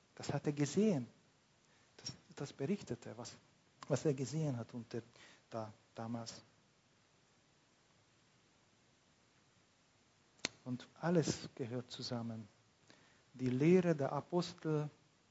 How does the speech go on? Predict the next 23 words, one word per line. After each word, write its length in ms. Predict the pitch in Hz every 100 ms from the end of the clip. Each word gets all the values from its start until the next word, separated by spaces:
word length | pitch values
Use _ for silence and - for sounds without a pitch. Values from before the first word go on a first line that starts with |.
| _ _ _ _ _ _ _ _ _ 127
die 80 |
Liebe, 580 | 127 147 170 156 147 139 -
Hilfsbereitschaft, 960 | 147 151 - 151 139 139 127 127 123 - -
das 240 | 123 -
Mahl 240 | 135 135 127
des 200 | 120 -
Herrn 320 | 135 139 135 131 _ _ _ _ _ - -
und 120 | 117
das 140 | 110
Gebet. 560 | - 113 139 135 135 - - _ _ - - _ -
Und 280 | 123 117 - - _ _ _ _ _ _ _ _ _
hier 160 | - 135
steht, 340 | - 139 123
er 80 | 131
zitiert 380 | - - 127 -
nicht 200 | 139 -
das 220 | 123 -
Singen, 460 | 151 170 165 156 156 - -
aber 180 | 123 123
das 160 | 127 -
gehört 340 | 117 120 117
auch 160 | 160 -
dazu. 420 | 151 - 151 135